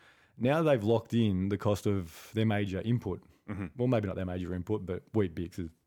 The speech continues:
Speaker 1: wheat, right?
Speaker 2: Yep.
Speaker 1: Um, obviously, the property, plant and equipment is an input too, but they've, they've locked that price in,
Speaker 2: Yep.
Speaker 1: right? And, and that, they do that through the futures market,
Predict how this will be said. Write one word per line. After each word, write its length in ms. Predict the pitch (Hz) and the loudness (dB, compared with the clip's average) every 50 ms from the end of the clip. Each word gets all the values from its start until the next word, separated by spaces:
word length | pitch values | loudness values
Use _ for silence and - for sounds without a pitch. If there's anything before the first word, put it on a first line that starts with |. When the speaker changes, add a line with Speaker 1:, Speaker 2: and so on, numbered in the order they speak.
| _ | _
Speaker 1:
wheat, 360 | - 92 92 85 95 - - - | -6 -6 -6 -6 -6 -10 -14 -12
right? 320 | 92 90 - 87 - - | -12 -10 -8 -8 -8 -6
Speaker 2:
Yep. 180 | 92 92 87 87 | -4 -4 -4 -4
Speaker 1:
Um, 220 | 92 92 92 90 95 | -4 -4 -4 -4 -4
obviously, 300 | 98 95 95 - - 92 | -4 -4 -6 -6 -4 -6
the 80 | 90 | -6
property, 300 | 87 - 95 - - 85 | -4 -6 -6 -6 -6 -8
plant 260 | - - 92 87 87 92 | -6 -4 -4 -4 -4 -6
and 80 | 87 | -10
equipment 480 | 87 - - 113 110 - - 87 90 90 | -12 -4 -2 -2 -2 -2 -6 -8 -6 -6
is 100 | 90 85 | -8 -6
an 60 | 87 | -6
input 260 | 85 85 - 98 - | -8 -8 -8 -12 -6
too, 220 | - - 160 120 92 | -4 0 0 0 0
but 140 | 95 90 | 0 -2
they've, 240 | 90 101 98 95 - - - _ - - - _ - - - _ | -2 -2 -2 -2 -4 -10 -18 _ -20 -20 -20 _ -20 -20 -20 _
they've 160 | - 135 143 175 | 4 4 6 6
locked 160 | 226 - - | 4 4 2
that 120 | 110 - | 0 0
price 280 | - 120 151 175 - - | 2 0 0 0 0 -2
in, 180 | 90 85 95 - _ | -4 -4 -4 -8 _
Speaker 2:
Yep. 160 | 87 87 80 | -8 -4 0
Speaker 1:
right? 180 | 92 110 143 - - - _ _ _ _ _ _ _ _ _ _ | 0 0 0 -2 -8 -18 _ _ _ _ _ _ _ _ _ _
And, 440 | 113 117 117 113 113 110 101 95 98 | 2 4 6 6 6 6 4 2 2
and 220 | 110 113 113 110 | 2 4 4 4
that, 180 | 117 123 - 104 | 4 2 2 2
they 120 | 123 123 | 2 4
do 80 | 127 131 | 4 4
that 160 | 127 117 107 | 4 4 2
through 100 | - 131 | 2 0
the 80 | 123 123 | 0 2
futures 320 | - - 240 - - 95 | 0 -2 -2 -2 0 -2
market, 420 | 95 90 82 82 87 - 85 - | 0 -2 -2 -4 -4 -4 -6 -6